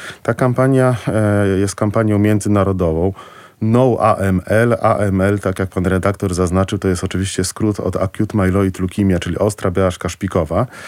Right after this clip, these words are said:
E, pokazuje nam, że są choroby dramatycznie przebiegające, choroby, które wyjątkowo zależą od skutecznego, e, działania, e, ochrony zdrowia. I tutaj bym podkreślił to, że oczywiście poza,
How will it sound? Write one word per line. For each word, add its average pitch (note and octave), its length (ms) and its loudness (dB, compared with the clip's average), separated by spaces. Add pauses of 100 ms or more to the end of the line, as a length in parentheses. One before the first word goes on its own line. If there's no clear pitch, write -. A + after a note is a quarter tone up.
(440)
E, G#2+ 360 4 (100)
pokazuje C3 600 2
nam, C3+ 260 2
że A#2 140 0
są B2 220 0
choroby A2+ 360 2
dramatycznie A2+ 640 0
przebiegające, E2+ 800 0
choroby, A2+ 420 0
które B2 280 0
wyjątkowo A#2 1000 2 (460)
zależą G#2+ 720 2
od G2+ 140 -2
skutecznego, G2+ 960 0 (380)
e, G2 40 2 (580)
działania, G2+ 600 0 (220)
e, - 60 -2
ochrony F#2+ 380 0
zdrowia. E2 420 -2
I G#2+ 160 -2
tutaj A#2 300 0
bym G#2 180 0
podkreślił G#2+ 560 -2
to, F#2 140 0
że F2+ 160 0 (280)
oczywiście G#2+ 580 -2
poza, G2+ 380 0